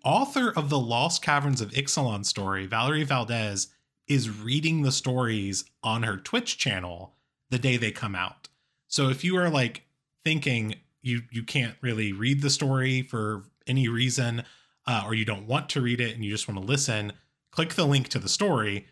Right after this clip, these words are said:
but then you can go and, like, listen to Valerie read the story. Uh, I've been doing that even though I've read the story also, just because it's fun to hear the audio version.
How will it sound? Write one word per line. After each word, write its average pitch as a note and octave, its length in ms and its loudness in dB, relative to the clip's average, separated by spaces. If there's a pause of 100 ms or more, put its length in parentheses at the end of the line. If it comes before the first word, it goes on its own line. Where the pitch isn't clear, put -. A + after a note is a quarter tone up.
(160)
but B2+ 140 -4
then A#2 140 -2
you B2 120 0
can C3 240 2
go A#2+ 540 0 (120)
and, A#2 120 0
like, G#2 160 -4
listen A#2+ 460 0
to A2+ 140 -4
Valerie G#2 540 -2
read G2+ 320 -4
the G#2+ 100 -4
story. A2+ 580 -6 (440)
Uh, G2 260 -4 (140)
I've C#3 200 2
been C3+ 140 4
doing A2 260 0
that G2 280 -2
even A2+ 180 -2
though G#2 60 0
I've G2 160 -4
read A2 180 -2
the G#2+ 80 -2
story F#2+ 540 -4 (240)
also, A2+ 460 -2
just G#2 200 -10
because A2+ 340 -8
it's B2+ 160 -6
fun G#3+ 300 -2
to A2 60 -8
hear G#2 220 -6
the A2 140 -4
audio B2+ 260 -2
version. B2+ 520 -10